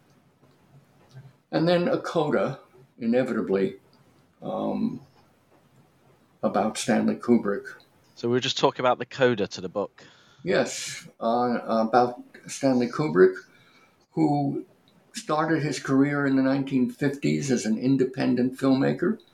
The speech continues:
Speaker 1: and really was, as in so many other things, of, at the frontier of, uh, independent filmmaking, um, unbound by any studio.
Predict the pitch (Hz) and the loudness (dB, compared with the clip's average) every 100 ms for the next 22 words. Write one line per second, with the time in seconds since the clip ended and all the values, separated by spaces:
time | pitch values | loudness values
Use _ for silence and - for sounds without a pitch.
0 | _ _ - _ - 156 113 123 135 135 | _ _ -20 _ -14 -4 -2 2 2 2
1 | 120 110 107 104 - _ _ _ - 117 | 2 0 -2 -6 -14 _ _ _ -2 0
2 | 120 120 120 - - - _ _ _ _ | 2 2 2 -2 -8 -12 _ _ _ _
3 | _ _ _ _ _ _ _ _ 120 131 | _ _ _ _ _ _ _ _ -4 0
4 | 123 120 143 139 135 135 131 123 123 156 | 2 0 0 0 2 2 2 0 -2 0
5 | 127 113 110 117 - - - - 135 - | 2 2 0 -6 -6 -16 -10 -2 -2 -2
6 | 120 135 131 123 165 139 107 - - _ | -2 2 2 0 0 2 2 0 -6 _
7 | _ _ 117 117 110 - 113 113 - 117 | _ _ 0 0 -2 0 0 0 2 4
8 | 110 113 113 110 110 123 110 110 110 107 | 4 2 0 0 -2 0 2 2 -2 -2
9 | 107 - _ _ _ _ _ 107 - 113 | -4 -4 _ _ _ _ _ -12 -8 -8
10 | 117 120 131 - 123 110 107 110 110 104 | -6 -6 -6 -4 2 2 2 0 0 0
11 | 110 107 113 110 110 - 117 110 101 98 | -2 0 2 2 0 0 2 2 0 0
12 | 95 | -2